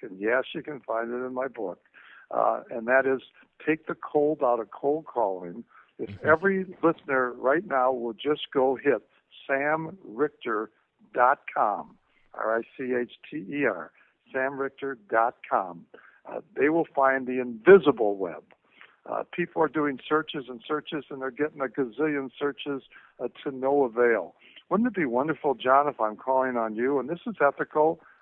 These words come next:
Speaker 1: highly ethical, principled, it's just a matter of what I call preparing to win. If I'm calling on you and you're the buyer of General Mills or three M, okay, and I'm a small little business person trying to, trying to sell you,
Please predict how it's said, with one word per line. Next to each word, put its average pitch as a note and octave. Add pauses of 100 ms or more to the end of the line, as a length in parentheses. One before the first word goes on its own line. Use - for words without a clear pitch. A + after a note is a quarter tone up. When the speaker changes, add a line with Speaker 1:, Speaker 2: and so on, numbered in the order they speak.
(120)
Speaker 1:
highly F#3
ethical, B2+ (120)
principled, D3 (300)
it's B2+
just D3+
a D3
matter C3+
of B2 (100)
what A#2
I A2+
call A#2
preparing C3+
to A2
win. G#2+ (200)
If -
I'm G3+
calling F3
on A#2+
you C#3+
and A2
you're C3+
the A#2
buyer A#2
of G#2 (380)
General B2
Mills A#2+
or G#2 (140)
three C#3
M, G#2+ (440)
okay, B2+
and B2
I'm B2+
a A#2+ (100)
small C3
little B2+
business C3+
person A2
trying -
to, A#2+ (240)
trying A#2+
to G2+ (100)
sell D3
you, G#2+